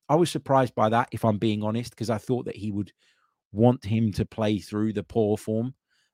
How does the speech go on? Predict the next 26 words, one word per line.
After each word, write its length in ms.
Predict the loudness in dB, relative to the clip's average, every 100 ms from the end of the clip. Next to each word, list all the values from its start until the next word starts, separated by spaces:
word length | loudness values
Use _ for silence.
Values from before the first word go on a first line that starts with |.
| -4
Um, 500 | -2 0 -2 -6 -6
you 120 | -4
know, 100 | -2
Martin 360 | 0 -2 -2 -2
Odegaard, 480 | -2 0 2 2 0
a-, 220 | -6 -6
as 100 | -6
I 40 | -4
say, 140 | -4
he's 100 | -2
got 180 | -6 -2
plenty 280 | -2 -2 -6
of 60 |
credit 320 | -2 -4 -4
in 80 | -8
the 80 | -6
bank 240 | -4 -4 -4
with 140 | -6
me 280 | -2 -2 -4
personally, 680 | _ -4 -4 -8 -12 -12 -14 _ -20 _ _ _
and 120 | -2 2
I 100 | 0
thought 300 | 2 -2 0
he 160 | -2
would, 240 | 0 -2 0
um, 320 | -2 -4